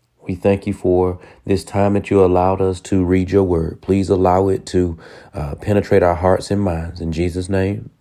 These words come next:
amen. Today, we're gonna be reading from the book of Hebrews, Hebrews chapter four, verse twelve. And it reads, "For the word of God is alive and active, sharper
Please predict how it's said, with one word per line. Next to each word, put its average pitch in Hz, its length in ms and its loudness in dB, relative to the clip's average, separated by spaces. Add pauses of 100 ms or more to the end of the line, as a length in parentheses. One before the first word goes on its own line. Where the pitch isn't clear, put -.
(140)
amen. 90 520 -4 (1120)
Today, 147 580 4
we're 120 140 6
gonna 113 180 4
be 110 160 0
reading 107 300 2
from 107 140 -2
the 101 40 2
book 101 240 2
of 85 120 0
Hebrews, - 840 -4 (400)
Hebrews 120 580 2
chapter 104 380 2
four, 110 640 2
verse 92 320 2
twelve. - 680 -4 (580)
And 104 160 6
it 107 100 2
reads, 85 600 -2 (440)
"For 110 140 6
the 95 100 2
word 113 440 6
of 131 180 -2
God 85 580 -2 (200)
is 101 140 4
alive 104 720 2 (200)
and 92 220 -4
active, 87 560 -8 (540)
sharper 110 720 0